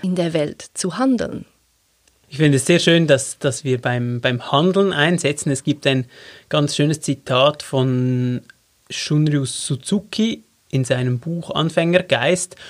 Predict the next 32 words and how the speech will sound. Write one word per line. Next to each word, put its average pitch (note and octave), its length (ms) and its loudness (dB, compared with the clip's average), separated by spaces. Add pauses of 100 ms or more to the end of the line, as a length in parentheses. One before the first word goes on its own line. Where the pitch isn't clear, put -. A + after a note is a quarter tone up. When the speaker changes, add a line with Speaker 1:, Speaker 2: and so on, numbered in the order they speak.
(140)
Speaker 2:
Und C3+ 160 -4
dort D#3+ 200 0
sagt G3+ 280 2
er, C#3+ 320 4
dass, - 400 0 (140)
ähm, C3+ 220 0
es C#3 140 -2
eigentlich D3+ 320 0
keine C#3+ 260 -2
erleuchteten C3 720 0
Menschen C#3 480 0
gibt, G3 340 -6
sondern C3 320 -2
nur B2+ 220 -2
erleuchtete A#2+ 760 -2
Handlungen. B2 680 0 (440)
Und C#3 80 -2
ich - 80 -4
finde D3+ 200 2
das C#3 160 2
ein, C3+ 240 0
ein C#3+ 140 -2
sehr F3 160 2
schönes F3 360 2
Bild, F3+ 500 2
weil C#3 360 2
ja C3+ 280 0
häufig D#3 360 0
in C#3 100 0
so C3 380 -2
spirituellen C3+ 640 -2
Traditionen D3 880 0